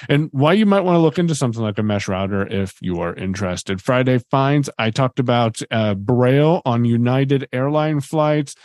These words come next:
Chat G P T coming to Android, and we also talked about, uh, accessibility laws that were published from the White House. On Thursday, Demasi and I sat down, talked about phishing and security email. And before that, we,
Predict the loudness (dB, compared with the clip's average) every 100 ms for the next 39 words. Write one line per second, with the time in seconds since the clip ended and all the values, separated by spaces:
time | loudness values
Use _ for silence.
0 | -20 _ -2 -2 -2 0 2 2 0 0
1 | -2 -2 -2 -2 -2 0 0 -2 -2 -2
2 | -2 0 2 2 2 2 2 2 0 -4
3 | -2 -2 -2 0 0 -2 -4 -6 -4 -4
4 | -2 -4 -2 0 -2 -4 -14 -18 -4 -4
5 | -2 -4 -2 0 0 2 4 4 2 0
6 | 0 0 -2 -4 -8 -4 -2 -2 -4 -4
7 | -2 -2 -2 -4 -6 -8 -10 -10 -16 -20
8 | _ _ 0 0 2 2 2 4 2 2
9 | 4 2 2 0 0 0 0 -2 -2 -2
10 | -2 -4 -2 -4 -4 -2 -2 0 -2 -2
11 | -2 0 0 -2 -4 -2 0 0 -2 -2
12 | -2 -2 -2 -4 -4 -6 -4 -2 0 2
13 | 4 2 2 4 4 4